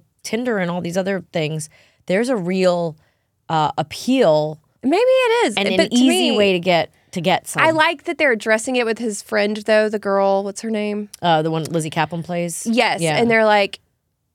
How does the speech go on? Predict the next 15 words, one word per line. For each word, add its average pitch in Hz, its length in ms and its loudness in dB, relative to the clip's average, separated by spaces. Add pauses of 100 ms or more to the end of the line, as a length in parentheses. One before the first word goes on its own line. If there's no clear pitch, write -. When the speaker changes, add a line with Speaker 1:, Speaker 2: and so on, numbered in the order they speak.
Speaker 2:
showing 226 680 0
that 196 400 -4
she, 214 680 -4
though 220 160 4
happily 220 460 0
married 202 420 2
and 196 300 -2
likes 208 420 0
her 214 100 0
suburban 202 460 0
life 208 160 0
and 208 80 -4
all 202 140 2
of 202 80 -10
this, 202 260 0